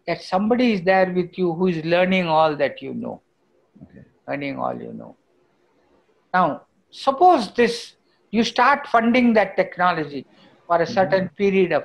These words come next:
Speaker 1: time. There are no young people who are getting attached to this fellow. See, knowledge goes beyond what is there in documents and what is there in, uh, in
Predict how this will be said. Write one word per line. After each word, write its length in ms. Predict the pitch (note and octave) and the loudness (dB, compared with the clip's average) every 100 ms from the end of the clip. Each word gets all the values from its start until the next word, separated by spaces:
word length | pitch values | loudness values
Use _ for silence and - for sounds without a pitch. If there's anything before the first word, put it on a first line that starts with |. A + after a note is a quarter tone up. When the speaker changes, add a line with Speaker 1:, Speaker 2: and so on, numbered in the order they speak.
| - | -6
Speaker 1:
time. 260 | B2 A2+ - _ _ _ _ _ _ _ _ _ _ _ _ - | -10 -10 -14 _ _ _ _ _ _ _ _ _ _ _ _ -2
There 140 | G3+ A#3+ | 2 4
are 40 | C4 | 4
no 240 | D#4 F#4 | 6 6
young 400 | D#4 C#4+ E4+ C4+ | 6 4 2 0
people 600 | C4 G#3+ F#3+ E3+ F3+ F#3+ | 2 2 2 2 2 2
who 100 | G#3+ | 4
are 180 | G#3+ G#3 | 2 2
getting 340 | A3+ B3 A#3+ | 0 0 0
attached 580 | G3+ - G#3 G3+ - - | 0 0 -2 -2 -8 -8
to 300 | F3+ D#3 D#3 D#3+ | -6 -6 -8 -8
this 160 | E3 - | -8 -8
fellow. 300 | D3+ B2 - - _ _ _ _ _ _ | -10 -10 -12 -20 _ _ _ _ _ _
See, 200 | - D#4 | -2 2
knowledge 680 | G#3+ F3 G#3 D4 E4 C#4 F3+ | 4 4 4 4 4 2 -2
goes 420 | F3 A#3 D4 C#4+ | 2 4 4 2
beyond 720 | G3 F3+ G3 F#3+ G3+ A3+ A3 F#3 | -2 0 2 4 4 2 2 0
what 220 | F#3 G3 | 0 0
is 160 | G#3+ | -2
there 240 | F#3 G3 G3 | 0 2 2
in 180 | G3+ F3+ | -2 -2
documents 800 | D3 - F3+ E3 C#3 C3+ - _ _ _ _ _ _ _ _ _ - | -2 -2 -8 -6 -6 -8 -18 _ _ _ _ _ _ _ _ _ -12
and 220 | D3 D3 | -10 -6
what 220 | D#3 D#3+ | -6 -4
is 160 | F3+ C3 D#3+ | -6 -6 -4
there 260 | D#3 D3+ | -2 -2
in, 300 | C#3+ C3+ - | -6 -10 -12
uh, 400 | D2+ D2+ D2+ D#2 D2+ _ _ _ _ _ _ _ _ _ _ _ _ | -12 -12 -14 -18 -20 _ _ _ _ _ _ _ _ _ _ _ _
in 100 | C#3 | -16